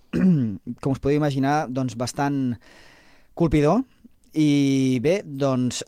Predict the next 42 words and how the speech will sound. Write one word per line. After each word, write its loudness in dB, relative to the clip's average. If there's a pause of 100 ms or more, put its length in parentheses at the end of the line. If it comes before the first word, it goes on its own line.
avui 2
segueixen 0
els 0
actes, -2
eh, 0 (100)
per -4
denunciar 0
el -2
genocidi -2
a 0
Gaza. 2
En -2
aquest -4
cas, 2
a 0
partir -2
de 4
les 2
quatre 2
de 4
la 4
tarda 4
a 4
la 0
plaça 2
i 0
previsiblement 0 (580)
fins 2
dimecres 2
sobre 0
la 2
mateixa 0
hora, 4
unes 0
quaranta-vuit 2
hores, 0
a -2
la 0
plaça 0
de 0
Sant -2
Francesc, -4